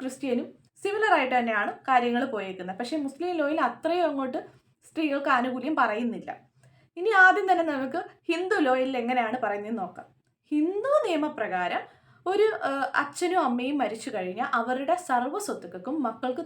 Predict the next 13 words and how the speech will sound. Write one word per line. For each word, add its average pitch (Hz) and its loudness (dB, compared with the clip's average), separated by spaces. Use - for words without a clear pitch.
തുല്യ 294 2
അവകാശമാണ്. 202 -6
അതായത് 233 2
ഇപ്പോൾ 349 0
അച്ഛൻ 370 -4
മരിക്കുന്ന 294 -2
സമയത്ത് 247 -6
ഇപ്പോൾ 294 -6
രണ്ട് 277 -2
കുട്ടികൾ 262 -6
എടുക്കുമ്പോൾ 220 -6
അതിലൊന്നൊരു 302 -2
പെണ്ണും 220 -4